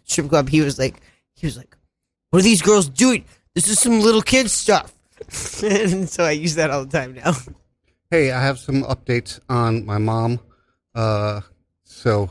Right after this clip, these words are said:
Speaker 2: for those of you who are regular listeners, y'all know she had a stroke and she's going through rehabilitation. I had some bad news and I have some very good news. She, a few days ago, was about to be released into a different care facility,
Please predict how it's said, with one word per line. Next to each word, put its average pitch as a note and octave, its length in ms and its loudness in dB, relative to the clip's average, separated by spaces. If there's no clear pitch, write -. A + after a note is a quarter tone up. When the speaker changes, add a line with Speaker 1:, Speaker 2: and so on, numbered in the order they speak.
Speaker 2:
for A2+ 80 -8
those G#2 260 0
of F#2+ 120 -12
you A2+ 160 4
who A2 60 4
are G#2 100 4
regular G#2 360 0
listeners, A2+ 460 0
y'all F#2+ 180 -2
know G2+ 380 0
she - 160 -8
had G2+ 160 2
a - 60 -12
stroke - 680 -2
and G2+ 340 2
she's F#2+ 220 -12
going G2+ 240 0
through G#2+ 140 -2
rehabilitation. G#2 1120 0
I G#2 100 4
had G#2 400 2
some G2 280 -2
bad A2+ 340 0
news C3 380 0
and A2 160 2
I G#2 80 2
have G#2+ 160 0
some A2+ 140 -2
very G#2+ 200 2
good A2 260 -2
news. F#2 360 -4
She, G#2+ 680 2
a A2+ 80 0
few B2 240 0
days A#2 240 4
ago, A#2 180 2
was A2+ 200 0
about G#2+ 280 0
to - 80 -20
be A2 200 0
released G#2 400 0
into G#2 520 2
a G2+ 120 2
different G#2 480 -4
care A2 240 2
facility, G#2+ 640 0